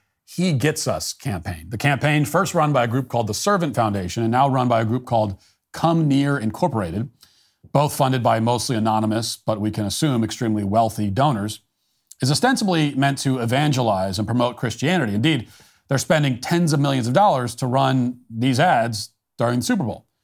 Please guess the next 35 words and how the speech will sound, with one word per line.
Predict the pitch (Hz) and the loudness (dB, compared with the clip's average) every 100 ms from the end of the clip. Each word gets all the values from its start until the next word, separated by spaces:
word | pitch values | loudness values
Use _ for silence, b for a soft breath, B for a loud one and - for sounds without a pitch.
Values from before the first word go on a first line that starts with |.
| _ _ - | _ _ -8
Uh, | 110 107 113 | -2 0 0
and | 123 123 | -4 -2
there | 131 | 0
are | 131 | 2
many | 143 220 208 | 2 2 2
very | 123 180 196 | 2 2 0
credible | - 185 160 165 143 | 0 0 2 2 0
and | 107 | 0
biblically | 160 165 151 147 | 0 0 0 -2
grounded | 123 131 135 127 | 0 0 0 -2
Christian | 135 - 127 | -4 -2 -2
groups | 123 127 117 | 0 0 -2
in | |
the | 117 | 0
world | 113 214 185 120 | 2 2 2 0
that | 113 117 _ _ _ _ - | -2 -4 _ _ _ _ -4
would | 110 | 0
love | 123 277 311 | 4 2 2
to | 165 | 0
have | 123 104 90 113 | 0 -2 -8 -6
the | 123 | 0
resources | 131 117 104 101 101 | 0 0 -4 -4 -4
to | 113 | 0
run | 117 | 0
a | 117 | 0
commercial | 117 120 113 107 | 0 0 0 -2
during | 107 107 | -2 0
the | 107 | 0
most | 120 120 - | 0 0 -2
watched | 107 127 131 - - - - | 0 2 0 -6 -14 -20 -2
television | 147 143 120 113 | 0 0 0 -2
event | 113 117 120 | 0 0 0
of | 117 98 | -4 -4
the | |
year, | 101 185 175 135 170 | 0 0 0 -2 -4